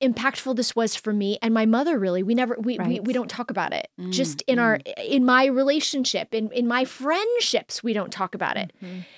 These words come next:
Speaker 1: Um, w-, I become a different person when I menstruate. We all know this.
Speaker 3: Mm.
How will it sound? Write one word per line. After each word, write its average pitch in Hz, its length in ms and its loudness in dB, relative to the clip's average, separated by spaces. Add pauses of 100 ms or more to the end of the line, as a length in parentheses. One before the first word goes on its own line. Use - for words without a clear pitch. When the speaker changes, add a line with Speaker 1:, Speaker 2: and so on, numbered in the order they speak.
(260)
Speaker 1:
Um, 247 240 2
w-, 220 220 -8
I 247 140 2
become 359 340 2
a 330 60 2
different 320 320 -2
person 330 500 0
when 214 220 0
I 214 160 0
menstruate. 180 560 -4
We 233 180 0
all 240 180 4
know 277 200 4
this. - 720 -4
Speaker 3:
Mm. 151 240 -10